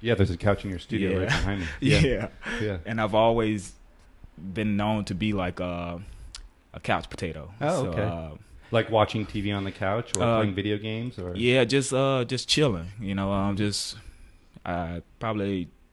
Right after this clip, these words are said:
Speaker 2: I mean, when I was younger, I got in a lot of trouble, so I kinda decided to just stay in the house. <laughs> You know.
Speaker 1: What, what type of trouble? Do you mind sharing?
Speaker 2: Um, yeah, you know, being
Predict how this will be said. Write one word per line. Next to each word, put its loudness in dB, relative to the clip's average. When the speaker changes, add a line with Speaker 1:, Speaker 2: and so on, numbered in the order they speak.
Speaker 2:
I 0
mean, 2
when 6
I 12
was 10
younger, 4
I 6
got 4
in 2
a 2
lot 4
of -6
trouble, -2
so -2
I -4
kinda -6
decided -6
to -10
just -12
stay -8
in -6
the -8
house. -4
<laughs> 4
You 4
know. -6
Speaker 1:
What, -2
what -2
type -2
of -4
trouble? -4
Do -10
you -8
mind -6
sharing? -8
Speaker 2:
Um, -4
yeah, 4
you 0
know, 2
being 2